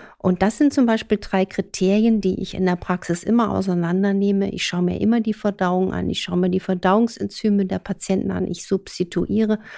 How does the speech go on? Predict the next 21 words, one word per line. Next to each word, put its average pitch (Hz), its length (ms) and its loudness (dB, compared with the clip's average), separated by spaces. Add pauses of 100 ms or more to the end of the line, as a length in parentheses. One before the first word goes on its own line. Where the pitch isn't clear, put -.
(300)
und 175 160 -4
arbeite 185 360 0
sehr 175 280 2
viel - 160 -2
auch 185 100 -4
mit 180 240 -2
bitterstoffreichen - 960 -2
Elementen. 175 800 0 (480)
Also 180 400 4 (340)
Tee 202 240 4
zum 196 260 2
Beispiel, 170 720 2 (180)
Löwenzahn, 180 920 0
Brennnessel, 175 760 0
Bitterkräutertees 170 1120 -2
und 202 180 0
Bittersprays 202 840 0
dann 185 200 2
bitte 190 320 -2
ohne 180 280 0
Alkohol, 208 640 2